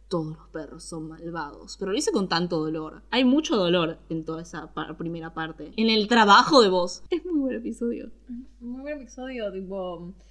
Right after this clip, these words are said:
Speaker 2: Obviamente dándole un final feliz a las lesbianas cuando todavía sigue habiendo cosas hoy en día que tienen un final de mierda, tipo, bueno, no,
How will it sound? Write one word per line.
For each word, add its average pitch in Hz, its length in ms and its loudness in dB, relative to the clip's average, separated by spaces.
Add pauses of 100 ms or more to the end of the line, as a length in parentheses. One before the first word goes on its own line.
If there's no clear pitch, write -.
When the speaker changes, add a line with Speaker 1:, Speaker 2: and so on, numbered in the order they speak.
(200)
Speaker 2:
Obviamente 247 460 -6
dándole 214 420 -4
un 202 200 -10
final 196 600 -8
feliz 185 280 -10
a 202 40 -8
las 190 140 -6
lesbianas 180 480 -8
cuando 170 300 -10
todavía 170 340 -8
sigue 180 200 -10
habiendo 175 320 -10
cosas 175 300 -16
hoy 175 140 -12
en 160 100 -16
día 170 220 -8
que 170 80 -14
tienen 165 280 -14
un 180 120 -14
final 170 340 -14
de 175 80 -10
mierda, 170 600 -10
tipo, 160 340 -16
bueno, 165 380 -16
no, 156 400 -20